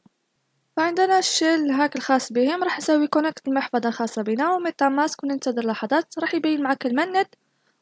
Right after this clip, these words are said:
والتست نت، هما مسوينها test ديك. أوكي، راح نضغط على بهذا الشكل وبعدها سويتش network لأنه احنا نريد نجرب الموقع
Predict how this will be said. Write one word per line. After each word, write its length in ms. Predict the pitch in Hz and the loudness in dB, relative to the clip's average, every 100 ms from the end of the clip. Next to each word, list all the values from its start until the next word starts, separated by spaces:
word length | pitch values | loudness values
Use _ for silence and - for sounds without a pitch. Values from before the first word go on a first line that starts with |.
| - | -4
والتست 420 | - - - 254 | -2 0 0 0
نت، 160 | 240 | 0
هما 160 | 254 285 | 0 0
مسوينها 640 | 277 269 269 277 285 285 - | 2 2 2 2 0 -2 0
test 340 | 311 294 - | -2 -2 2
ديك. 300 | 240 226 - - 247 | 2 2 -8 -14 -10
أوكي، 340 | 233 294 359 - _ _ _ 392 | -4 -2 -4 -6 _ _ _ -4
راح 140 | 392 | -2
نضغط 360 | 359 302 294 247 | 0 2 2 4
على 240 | 240 240 | 2 2
بهذا 220 | 226 208 | 2 0
الشكل 380 | 202 - 320 415 - _ _ _ - | -2 -6 -6 -8 -10 _ _ _ -4
وبعدها 400 | 349 381 285 294 | 4 6 6 4
سويتش 420 | 277 277 320 - | 2 -2 -4 -2
network 580 | 311 294 285 294 311 - | -4 -4 0 2 2 -2
لأنه 260 | 269 247 247 | -4 -4 -4
احنا 200 | - 254 | -4 -4
نريد 260 | 240 269 262 | -2 -2 -2
نجرب 380 | 226 254 311 311 | -2 -2 -4 -4
الموقع 540 | 285 262 - 320 349 | -4 -6 -6 -6 -6